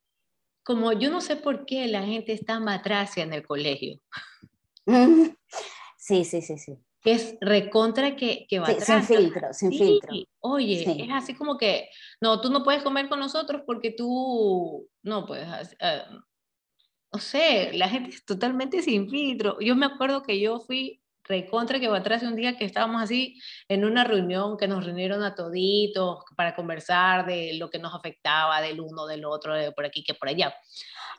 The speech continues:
Speaker 2: Uy, era, era una de las clases de psicología que lo hacía la Miss Soledad, que te hacía poner así en
Speaker 1: Oye,
Speaker 2: circulito.
Speaker 1: este, oye,
Speaker 2: Ah,
Speaker 1: ¿sabes
Speaker 2: claro,
Speaker 1: qué?
Speaker 2: que acuérdate que tú estabas en Kido, yo estaba en fima, pero nos hicieron exactamente lo
Speaker 1: Claro.
Speaker 2: mismo. Yo sí me acuerdo.
Speaker 1: Oye, hijo puchica, y yo me paré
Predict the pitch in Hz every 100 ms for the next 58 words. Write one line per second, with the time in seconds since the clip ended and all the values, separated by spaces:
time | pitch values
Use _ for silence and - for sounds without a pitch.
0 | 311 320 320 262 294 320 - 294 320 320
1 | 320 277 233 254 269 294 277 247 226 202
2 | 247 254 254 208 233 247 226 233 240 247
3 | 202 220 226 240 202 - 220 214 208 302
4 | 262 240 - 262 254 277 330 269 269 269
5 | 254 - - - 208 190 180 240 285 240
6 | 190 185 - 196 220 226 240 220 202 220
7 | 220 190 202 220 208 220 214 214 254 247
8 | 185 175 190 165 214 220 175 - 247 254
9 | 262 262 240 226 196 165 - 180 180 196
10 | 254 254 254 247 233 208 202 202 190 226
11 | 233 226 196 190 170 165 175 190 202 226
12 | 196 180